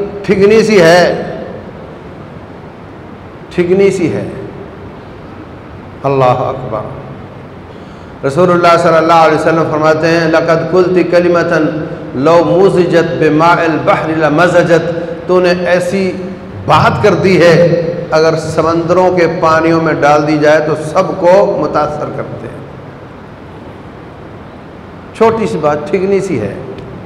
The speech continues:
ہم تو ایسے تبصرے کرتے ہی رہتے ہیں۔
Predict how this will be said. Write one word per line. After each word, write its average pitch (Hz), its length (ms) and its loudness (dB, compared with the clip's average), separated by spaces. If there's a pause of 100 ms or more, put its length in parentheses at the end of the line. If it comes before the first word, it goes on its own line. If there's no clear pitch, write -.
(4000)
ہم 254 280 4
تو 285 100 6
ایسے 262 260 4
تبصرے 233 400 4
کرتے 226 280 2
ہی 294 80 6
رہتے 302 280 2
ہیں۔ - 400 -8